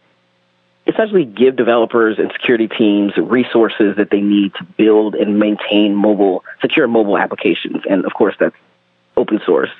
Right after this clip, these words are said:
The goal there is really to classify mobile security risks and then help provide, uh, controls to either reduce their impact or likelihood of, uh, exploitation. And I think the last thing for folks to start really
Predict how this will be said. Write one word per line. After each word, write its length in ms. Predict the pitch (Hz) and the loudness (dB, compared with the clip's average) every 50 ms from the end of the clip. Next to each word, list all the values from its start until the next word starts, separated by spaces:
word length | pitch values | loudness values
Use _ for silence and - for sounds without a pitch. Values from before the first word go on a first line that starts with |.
| - - - - - - - _ _ _ _ _ _ | -14 -14 -12 -12 -14 -16 -18 _ _ _ _ _ _
The 80 | 131 | 0
goal 180 | 113 143 147 143 | 0 2 2 4
there 160 | 135 131 123 | 4 2 2
is 60 | 107 | 2
really 200 | 117 127 123 113 110 | 2 2 2 2 -2
to 80 | - | -4
classify 540 | - - - 113 123 127 - - 214 127 120 | -6 -2 -2 -2 -2 -4 -4 -4 -2 -2 0
mobile 460 | 117 120 120 120 110 117 117 113 110 - | 2 2 2 2 4 2 2 2 0 -2
security 380 | - 107 - - 127 120 123 123 | -6 -4 0 0 0 2 2 2
risks 320 | 120 123 123 131 - - - | 2 2 2 0 -2 -4 -4
and 200 | - 110 110 110 | -2 0 2 2
then 340 | 110 107 101 95 98 101 98 - - - _ _ | 2 2 2 0 0 -2 -4 -8 -18 -20 _ _
help 220 | - 131 123 - | -2 -2 -2 -2
provide, 580 | - - 123 110 117 110 110 110 107 107 98 - - - - _ _ - | -2 -2 -2 0 2 2 2 0 0 -2 -4 -6 -16 -20 -20 _ _ -2
uh, 220 | 107 104 92 85 | 0 0 0 0
controls 720 | - - 117 101 - - - 131 120 117 113 107 107 107 101 - - - | 0 -2 -2 -2 -2 0 0 2 4 4 4 2 2 -2 -6 -10 -8 -2
to 380 | - 117 104 101 98 98 90 - - - | 2 2 2 2 2 -2 -4 -6 -4 -2
either 220 | 120 117 - 98 | 0 0 0 0
reduce 560 | 92 85 - - _ _ _ - 117 123 - - | -2 -2 -6 -6 _ _ _ 0 0 0 2 0
their 100 | 120 - | -2 0
impact 480 | - 143 147 - 170 160 160 156 - - - | 2 0 0 0 0 0 0 -2 -4 -2 0
or 240 | 117 120 120 117 | 2 2 4 2
likelihood 480 | 117 110 113 107 - 117 107 107 110 98 | 2 0 -2 -2 0 -2 0 2 2 0
of, 120 | 101 95 - _ _ | 0 -2 -4 _ _
uh, 180 | 87 80 - - - | -2 -2 -2 0 0
exploitation. 840 | 104 - - - - 110 104 - - 117 113 - - - - - - - _ _ _ _ _ _ _ _ _ _ _ _ | -2 -2 -4 -2 -2 -2 0 2 0 0 0 0 -4 -8 -10 -10 -12 -16 _ _ _ _ _ _ _ _ _ _ _ _
And 100 | - 127 | -2 -2
I 60 | 123 127 | 0 2
think 220 | 151 151 143 - - - - - - - - - | 0 0 -2 -4 -10 -12 -12 -10 -12 -12 -12 -4
the 60 | - 127 | 0 0
last 260 | 123 139 147 139 - | 2 2 0 -2 0
thing 300 | - 143 127 123 120 113 101 | 0 0 0 2 -2 -2 0
for 220 | 123 127 120 120 | 2 2 2 2
folks 280 | - - 139 127 117 - - | 0 0 -2 -2 -2 -2 -4
to 80 | 123 110 - | -4 -4 -2
start 240 | - - 120 120 98 | -2 0 0 0 2
really 540 | 104 123 123 117 113 117 110 107 110 - - | 2 2 4 4 4 2 2 -2 -4 -10 -14